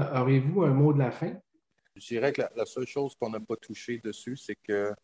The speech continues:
Speaker 2: même si mon travail aujourd'hui n'est plus ce que je considère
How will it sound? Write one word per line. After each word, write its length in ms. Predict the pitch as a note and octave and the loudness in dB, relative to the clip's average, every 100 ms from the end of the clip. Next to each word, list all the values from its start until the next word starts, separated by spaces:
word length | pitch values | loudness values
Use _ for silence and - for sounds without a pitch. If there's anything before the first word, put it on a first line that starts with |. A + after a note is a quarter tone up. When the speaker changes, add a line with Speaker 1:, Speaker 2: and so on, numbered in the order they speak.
| _ _ _ | _ _ _
Speaker 2:
même 300 | G2+ G#2+ A#2 A#2+ | -10 -6 -6 -8
si 340 | - - C3+ | -10 -6 -4
mon 180 | B2+ A2+ | -2 -4
travail 420 | A2 A2 G#2+ A#2+ | 0 0 2 -2
aujourd'hui 520 | A#2 G#2+ F#2 - A#2 | -4 -6 -8 -8 -8
n'est 140 | A2+ G2 | -8 -12
plus 240 | - A#2 | -10 -12
ce 80 | - | -4
que 100 | A2 | -6
je 120 | - | -6
considère 720 | - G2+ - F#2+ G2+ G#2 G2+ | -10 -10 -8 0 4 4 4